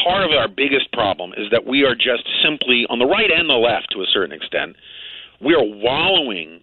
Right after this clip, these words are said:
in resentment and in ingratitude. And we are focusing on, um, sort of, uh, this, we're retreating back into these sort of, like, tribal conceptions of politics where, you know,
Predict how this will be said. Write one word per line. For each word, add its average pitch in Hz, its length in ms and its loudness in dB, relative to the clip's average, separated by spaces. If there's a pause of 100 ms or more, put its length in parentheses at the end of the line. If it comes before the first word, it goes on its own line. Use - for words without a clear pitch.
(140)
in 120 160 -2
resentment 117 720 0 (300)
and 110 120 0
in 104 100 0
ingratitude. 101 760 -2 (800)
And 107 300 -2
we 113 100 2
are 110 80 4 (140)
focusing 143 600 0
on, 98 540 -2 (520)
um, 85 500 -4 (300)
sort 110 140 4
of, 90 140 2 (540)
uh, - 120 -4 (140)
this, 107 140 0 (140)
we're 127 180 2
retreating 180 680 0 (400)
back 147 240 -2
into 131 160 -8 (100)
these 120 260 2
sort 117 140 4
of, 104 80 0 (120)
like, 104 140 -2 (220)
tribal 123 400 0
conceptions 104 640 -4
of 90 120 -10
politics 90 600 -4
where, 92 340 4 (480)
you 104 120 -6
know, 90 120 -4